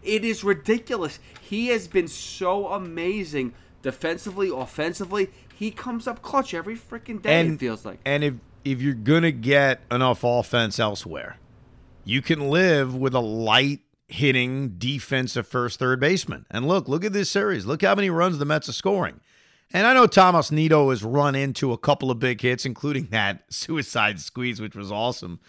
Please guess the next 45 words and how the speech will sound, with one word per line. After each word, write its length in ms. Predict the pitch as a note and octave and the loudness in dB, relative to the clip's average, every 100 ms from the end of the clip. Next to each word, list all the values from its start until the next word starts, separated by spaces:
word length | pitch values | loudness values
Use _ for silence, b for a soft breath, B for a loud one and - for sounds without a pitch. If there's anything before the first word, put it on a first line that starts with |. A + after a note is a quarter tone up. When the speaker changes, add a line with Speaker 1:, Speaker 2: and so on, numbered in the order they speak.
| b b b | b b b
Speaker 2:
on 160 | - G#2 | -8 -8
Saturday 500 | - C3 A2 G#2 F#2+ | -4 -2 -2 -2 -4
night, 220 | F#2 A#2 | -2 -2
because 200 | D#3+ E3+ | 0 2
he 80 | G3+ | 2
lays 240 | A3 A#3 | 4 4
down 240 | E3+ A#3+ A#3+ | 4 4 4
bunts. 320 | F4+ G#4 D4+ | 6 6 6
He 80 | C3+ | -4
leads 280 | C#3+ F3+ E3+ | -4 -4 0
the 80 | |
world 300 | F#3+ G3+ G#3 | 2 4 2
in 120 | G3+ G#3 | 2 0
bunts. 380 | G3+ B3 C4+ - | 2 2 2 -4
Tomas 460 | - F3+ A3+ G#3+ | -4 2 4 4
Nido 240 | D#3+ G3+ A3 | 2 2 4
does 200 | G3+ G3+ | 4 4
that 200 | G3+ F3+ | 4 4
better 180 | G3 G#3 | 2 0
than 140 | G3+ | 2
anybody. 520 | G#3+ B3 G3 F2 - - B B B B B _ | 2 2 0 -6 -10 -16 B B B B B _
But 280 | F3 E3+ - b b | 6 8 4 b b
they're 100 | - | 4
not 240 | D#4+ C4+ | 4 4
getting 300 | G2 F3+ F#3+ D#3 | 4 6 6 6
great 280 | C3+ D3 | 4 2
production 420 | - B2 A#2+ - A2+ | 2 0 0 -2 -4
from 180 | A#2 | -4
behind 320 | G#2+ G#2+ G2+ F2+ | -4 -4 -4 -6
the 60 | |
plate. 360 | - G2+ G2+ C#3 b b _ | -6 -4 -4 -8 b b _
They're 120 | D3+ | 2
getting 280 | D3+ D3 C3+ | 4 4 0
a 60 | |
lot 400 | A2+ A2+ C#3 D#3 | -4 0 4 6
more 160 | D#3+ D#3 | 6 0
production 420 | - D3 C#3 - | 2 2 2 0
out 120 | C3+ | -2
of 100 | C3 | -2
D 180 | A#2+ B2+ | -4 -2
H, 280 | A#2 A#2 - | 0 -2 -4
which 140 | A2+ | -6
is 120 | A2+ F#2+ | -6 -8
the 80 | |
key. 380 | A2+ A2 F2 D#2+ | -8 -6 -8 -10